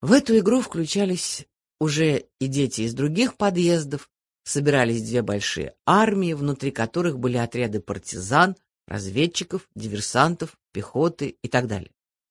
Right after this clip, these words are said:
Я очень хотел быть разведчиком, и однажды мне повезло. Я получил задание пройти на вражескую территорию. Мне запихнули в ухо сложенную трубочкой бумажку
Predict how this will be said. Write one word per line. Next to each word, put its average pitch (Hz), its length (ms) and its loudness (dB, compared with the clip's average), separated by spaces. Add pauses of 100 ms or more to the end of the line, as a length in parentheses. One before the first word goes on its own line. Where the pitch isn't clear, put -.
(200)
Я 135 180 2
очень 123 200 -2
хотел 107 340 -4
быть 101 180 -6
разведчиком, 113 760 -4 (280)
и - 40 -4
однажды 147 440 2
мне 131 160 0
повезло. 127 560 -4 (800)
Я 160 200 2
получил 147 440 -2
задание 135 520 0
пройти 131 580 -4
на 113 160 -4
вражескую 127 560 -4
территорию. 104 640 -4 (800)
Мне 151 240 2
запихнули 170 600 0
в 160 200 -2
ухо 160 440 -4
сложенную 123 760 -2
трубочкой 110 560 -4
бумажку 147 680 -2